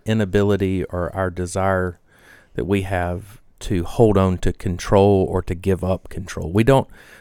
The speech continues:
we like to be in control. We like to do things based on our own will. And when you involve somebody else, now you're placing the greater purpose's will above your own.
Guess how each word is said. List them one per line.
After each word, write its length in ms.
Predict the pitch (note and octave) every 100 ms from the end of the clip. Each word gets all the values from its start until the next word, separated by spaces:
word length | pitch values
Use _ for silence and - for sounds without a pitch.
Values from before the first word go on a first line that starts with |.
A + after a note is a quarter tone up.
| -
we 120 | C#3+
like 240 | C#3+ C3+ -
to 80 |
be 180 | G2 G#2+
in 100 | F#2
control. 500 | E2+ F2 - A2 F#2
We 140 | F2 A#2+
like 300 | A#2+ G#2+ -
to 100 | G2+
do 200 | G2 G2
things 360 | G#2 F#2+ F2+
based 320 | - F#2 F#2 F#2
on 100 | F2+
our 220 | F2+ F2
own 300 | F#2+ G#2 F2
will. 460 | F#2+ A2 F2+ F2 - - - - - - -
And 180 | G#2+ G2
when 140 | G2+
you 160 | G#2 G#2+
involve 460 | F#2 F#2+ B2 D3+ -
somebody 500 | B2+ G#2+ F#2 F2+ G#2
else, 500 | B2 G2+ - - - -
now 260 | A2 B2
you're 220 | C#3 G#2+ A2
placing 800 | - A#2 G#2 - G#2 F2+ F2+ - _ _ _ -
the 140 | G2+
greater 360 | F#2+ A2+ A#2+ G#2+
purpose's 600 | - B2+ A2 - F2+ F2+
will 520 | F#2 F#2+ F2 E2 - -
above 380 | - G#2 G2+ F2+
your 240 | F2+ F2 G2
own. 300 | G2 D#2+